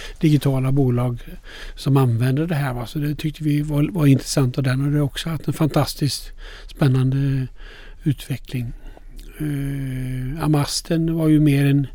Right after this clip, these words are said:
likvid pa-, placering, och Bonasudden är också bostadsfastigheter i,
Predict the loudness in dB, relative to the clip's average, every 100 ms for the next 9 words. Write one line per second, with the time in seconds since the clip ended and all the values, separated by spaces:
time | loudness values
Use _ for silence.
0 | -14 -14 2 2 6 4 4 -2 -8 -2
1 | -4 2 4 4 2 2 4 6 6 4
2 | 4 2 2 2 0 -4 -16 -16 -14 2
3 | 4 4 0 2 2 6 4 2 -2 -2
4 | -4 -2 0 0 -2 -2 2 4 4 2